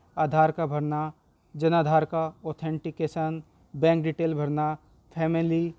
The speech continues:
एनुअल इनकम और डॉक्यूमेंट सूची भरना आवश्यक है। पूर्व मैट्रिक छात्रवृत्ति की साला दर्पण मॉड्यूल पर ऑनलाइन आवेदन करने की अंतिम दिनांक तीस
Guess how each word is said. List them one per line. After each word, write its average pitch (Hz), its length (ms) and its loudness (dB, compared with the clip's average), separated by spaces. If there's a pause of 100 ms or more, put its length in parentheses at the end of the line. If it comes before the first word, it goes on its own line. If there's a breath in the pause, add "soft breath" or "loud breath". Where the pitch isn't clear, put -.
(140)
एनुअल 165 320 0
इनकम 160 360 -2
और 156 120 0
डॉक्यूमेंट 151 480 -2
सूची 151 260 -6
भरना 143 460 -4 (180)
आवश्यक 147 420 0
है। 135 140 -14 (680 soft breath)
पूर्व 190 180 2
मैट्रिक 190 320 0
छात्रवृत्ति 175 540 -4
की 180 160 -4
साला 165 300 0
दर्पण 160 320 -4
मॉड्यूल 156 320 0
पर 156 320 -8 (580)
ऑनलाइन 165 380 2
आवेदन 160 340 2
करने 156 320 -4
की 160 220 -8
अंतिम 156 400 -6
दिनांक 156 400 -2 (220)
तीस 165 260 0